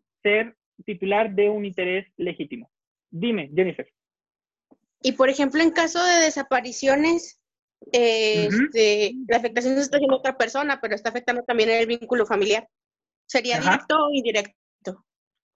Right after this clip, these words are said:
Speaker 1: Efectivamente, cuando se trata de, de desapariciones forzadas, por ejemplo,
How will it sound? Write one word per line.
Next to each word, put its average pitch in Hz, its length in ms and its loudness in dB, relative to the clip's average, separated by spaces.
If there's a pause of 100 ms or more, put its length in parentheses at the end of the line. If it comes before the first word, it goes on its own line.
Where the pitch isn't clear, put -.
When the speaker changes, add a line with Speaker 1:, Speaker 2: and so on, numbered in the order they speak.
(680)
Speaker 1:
Efectivamente, 214 720 2
cuando 196 220 2
se 196 100 2
trata 247 260 4
de, 247 240 2
de 185 260 -2
desapariciones 180 540 -6
forzadas, 196 480 -4
por 156 160 -8
ejemplo, - 440 -8